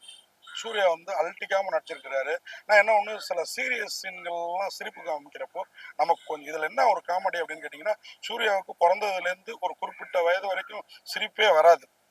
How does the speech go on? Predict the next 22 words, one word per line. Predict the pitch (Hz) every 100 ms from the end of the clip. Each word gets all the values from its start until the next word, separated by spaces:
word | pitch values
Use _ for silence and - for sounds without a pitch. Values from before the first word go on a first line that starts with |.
| _ -
அவரை | 139 170 170
சிரிப்பு | - 202 190
மூட்டுறன்னு | 185 180 170 165 - - -
ஜெயராம், | 165 175 165 151 -
இப்படி | - 160
நிறைய | 151 196 202
நட்சத்திரங்கள், | 175 - 151 147
கருணாகரன், | - 170 208 190 151 135 156
கருணாகரன்லாம் | 190 185 180 185 - - - -
அழகா | 156 190 202
வந்து | 185 160
போறாரு. | 151 143 139 160 -
அவரெல்லாம் | 147 160 175
இருக்கிற, | 180 - 208 185 - - - -
அ, | 156 147 160
இடம் | 214 247 _ _
எப்ப | 160 170 240 233
தெரியணுமோ | 208 202 202 196
அப்பதான் | 160 175 160
தெரியுது | 151 143
இந்த | 135 -
படத்துல. | - -